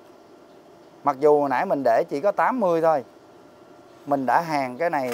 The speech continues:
nó chảy nhiễu nhão luôn rồi. Cái miếng inox này chảy nhiễu nhão rồi, bốn ly chảy nhiễu nhão rồi.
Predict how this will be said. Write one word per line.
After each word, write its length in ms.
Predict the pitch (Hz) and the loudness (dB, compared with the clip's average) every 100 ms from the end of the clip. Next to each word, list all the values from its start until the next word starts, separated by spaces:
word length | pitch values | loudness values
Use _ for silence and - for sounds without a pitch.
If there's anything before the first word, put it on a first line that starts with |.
| 120 | -4
nó 140 | 170 | -6
chảy 220 | 143 107 170 202 - | -4 -4 -4 -8 -12
nhiễu 280 | 123 123 147 | -10 -8 -6
nhão 380 | 220 123 95 208 | -6 -6 -6 -4
luôn 180 | 185 151 | -2 0
rồi. 140 | 117 - - - - - - | -2 -4 -20 -20 -20 -20 -10
Cái 100 | 175 | -8
miếng 180 | 196 220 | -6 -4
inox 220 | 160 196 | -2 -2
này 180 | 147 110 | -6 -6
chảy 180 | 120 104 | -4 -4
nhiễu 240 | 170 135 135 190 | -6 -6 -6 -6
nhão 260 | 104 151 | -6 -2
rồi, 160 | 185 110 - - | -2 -4 -8 -2
bốn 200 | 185 262 | -2 0
ly 180 | 196 143 - - - | -2 -4 -12 -20 -12
chảy 180 | - 113 180 | -6 -6 -4
nhiễu 140 | 139 | -8
nhão 320 | 180 117 127 | -6 -6 -4
rồi. 80 | 202 | -4